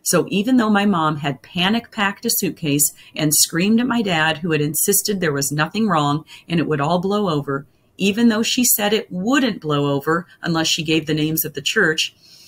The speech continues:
and he'd said, "So maybe," and she growled something, and he'd given up. Even with all that,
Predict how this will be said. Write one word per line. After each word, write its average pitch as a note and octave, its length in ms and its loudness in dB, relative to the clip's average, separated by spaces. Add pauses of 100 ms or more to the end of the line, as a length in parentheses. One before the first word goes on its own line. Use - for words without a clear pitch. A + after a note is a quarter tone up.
(1400)
and F3+ 140 2
he'd F#3 200 0
said, F3+ 440 2
"So F#3 240 0
maybe," G3 960 2 (460)
and D#3+ 180 -2
she - 180 0
growled E3+ 580 2
something, D3 520 -2 (120)
and E3+ 100 -2
he'd C#3+ 180 -2
given D3 260 -2
up. - 220 -6 (580)
Even C4 320 6
with C#4+ 160 4
all C4+ 160 4
that, C4 320 -2